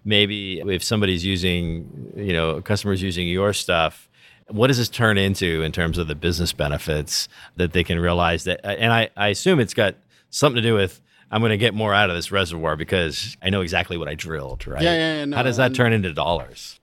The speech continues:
Speaker 2: Well, I think that, that, that is a value, knowing exactly what it is and, and going back and, and, well, assess the, the reservoir that you have and, and the production.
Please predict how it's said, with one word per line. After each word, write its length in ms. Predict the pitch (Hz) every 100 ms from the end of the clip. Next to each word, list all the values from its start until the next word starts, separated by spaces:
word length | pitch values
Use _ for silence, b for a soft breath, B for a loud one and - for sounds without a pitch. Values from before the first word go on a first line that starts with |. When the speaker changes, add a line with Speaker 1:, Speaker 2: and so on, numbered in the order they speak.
| -
Speaker 2:
Well, 160 | 208
I 60 | 190
think 300 | 196 196 135
that, 240 | 147 139
that, 200 | 120 143 120
that 120 | 147
is 180 | 165 -
a 60 | 104
value, 360 | 131 120 120
knowing 380 | 117 127 131 123
exactly 680 | 117 - 131 - 123 101 -
what 200 | 123 131
it 120 | 131
is 260 | 123 127 -
and, 240 | 127 110 87
and 160 | 107 117
going 260 | 123 120 104
back 280 | 120 113 123
and, 320 | 110 104 90 -
and, 380 | - 117 107 98 - _ -
well, 220 | 120 98 - -
assess 460 | 113 - 127 110
the, 320 | - 120 107 92 95
the 100 | 107
reservoir 580 | 113 117 - 120 123 120
that 160 | 110 110
you 100 | 107
have 220 | 131 127 120
and, 220 | 110 101
and 180 | 110 110
the 60 | 110
production. 720 | - 113 117 - 131 123